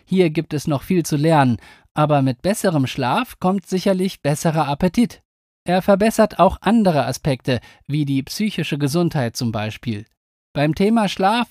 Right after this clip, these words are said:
braucht es eine ganze Forschungsagenda, um die Schlafqualität zu verbessern. Damit verbunden sind eine bessere Ernährung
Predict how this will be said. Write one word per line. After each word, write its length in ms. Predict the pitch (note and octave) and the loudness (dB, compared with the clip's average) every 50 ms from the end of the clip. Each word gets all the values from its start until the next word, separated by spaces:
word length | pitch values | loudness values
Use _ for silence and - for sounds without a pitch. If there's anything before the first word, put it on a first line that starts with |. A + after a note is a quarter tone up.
| - _ | -10 _
braucht 300 | - D#3 E3 G3 - - | -2 0 0 0 0 -2
es 160 | F3 E3 - | -4 -6 -4
eine 300 | - D#3+ D3+ D3+ D3+ C#3+ | -4 -2 0 0 0 -2
ganze 460 | C#3 - E3 D#3+ F3 F3 - - E3 | 0 0 0 0 0 0 -2 -4 -4
Forschungsagenda, 1120 | D3 - E3 D3+ D#3 D#3 - - C#3+ C3+ C3 - C#3 C3 B2 C#3+ C#3 C#3 C#3 C3+ C3+ C3 A#2+ - - - - _ | -4 -2 0 0 0 2 0 0 -2 -2 -4 -4 -6 -4 -2 0 0 0 2 2 2 0 0 -4 -10 -20 -14 _
um 220 | - D#3 D3+ C#3+ | 2 2 2 4
die 180 | C3+ C3+ C3 B2 | 4 2 2 2
Schlafqualität 960 | - - E3+ E3 E3 F#3 - - - - D#3+ D3 C#3+ C3 - E3 C#3+ C3+ - | 0 -2 -2 0 0 -2 -2 -4 -2 0 0 0 0 0 0 -2 -2 -2 -4
zu 120 | - - C3 | -6 -8 -2
verbessern. 600 | - E3+ E3 F3 E3+ D3+ - C3+ A2 F#2+ F#2+ A2 _ _ _ _ _ _ _ _ _ _ _ _ _ - | 0 0 2 2 0 0 0 -4 -6 -6 -8 -12 _ _ _ _ _ _ _ _ _ _ _ _ _ -2
Damit 260 | D#3 D#3 E3 E3+ - | 2 2 2 2 4
verbunden 600 | - G3 E3+ F3 A#3 C4 C4 A#3 - - F3+ F3 | 4 2 4 4 2 2 2 0 -2 -4 -4 -4
sind 380 | E3 E3+ F#3 F#3+ F#3+ - - - | -2 -2 -2 -2 -4 -6 -6 -4
eine 280 | - D3+ D3 C#3+ C3+ | -2 0 0 0 0
bessere 460 | A#2+ A#2+ C#3 D#3+ - - E3+ D3 C#3+ B2+ | 0 -2 -2 -2 -2 -2 -2 -2 -2 -4
Ernährung 580 | C3 B2 C3 C#3+ E3 F#3+ F3+ E3 E3 D#3 D3 | -2 -2 0 2 2 2 2 2 0 0 0